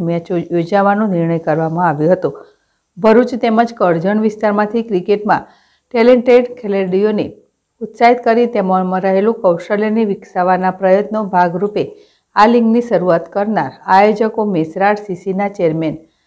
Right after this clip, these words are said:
વાજીદભાઈ જમાદાર તેમજ સઈફભાઈ ચીના વરેડિયા વાળા અનીસભાઈ રાજ સરફરાજ તેજખાન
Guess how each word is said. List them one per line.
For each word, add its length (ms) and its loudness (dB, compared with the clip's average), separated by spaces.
વાજીદભાઈ 640 2
જમાદાર 480 0
તેમજ 300 -4
સઈફભાઈ 720 0
ચીના 260 -2
વરેડિયા 440 0
વાળા 220 0
અનીસભાઈ 600 2
રાજ 260 2
સરફરાજ 680 -2
તેજખાન 500 -6